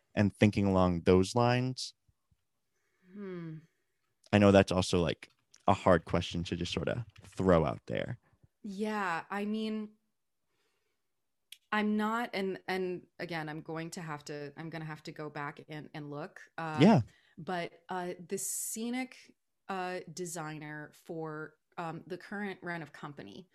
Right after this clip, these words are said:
Speaker 2: um,
Speaker 1: Okay.
Speaker 2: is, uh, I just, I, you know, there,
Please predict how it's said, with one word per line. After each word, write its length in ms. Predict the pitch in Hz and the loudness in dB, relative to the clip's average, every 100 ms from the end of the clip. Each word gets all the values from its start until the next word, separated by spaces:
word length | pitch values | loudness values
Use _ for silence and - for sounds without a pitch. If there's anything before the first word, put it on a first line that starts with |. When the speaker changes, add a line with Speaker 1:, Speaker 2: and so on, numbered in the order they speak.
| _ _ _ _ | _ _ _ _
Speaker 2:
um, 520 | 190 175 160 156 151 - 110 | -6 -4 -4 -6 -10 -2 0
Speaker 1:
Okay. 340 | - 95 82 | 2 0 0
Speaker 2:
is, 260 | 156 - - - | -6 -10 -12 -6
uh, 280 | 180 165 147 165 | -4 -4 -6 -6
I 60 | 170 | -6
just, 240 | 185 208 - | -6 -8 -8
I, 160 | 156 147 - _ _ - | -8 -8 -14 _ _ -10
you 140 | 185 | -8
know, 120 | 190 170 | -6 0
there, 160 | 220 | 0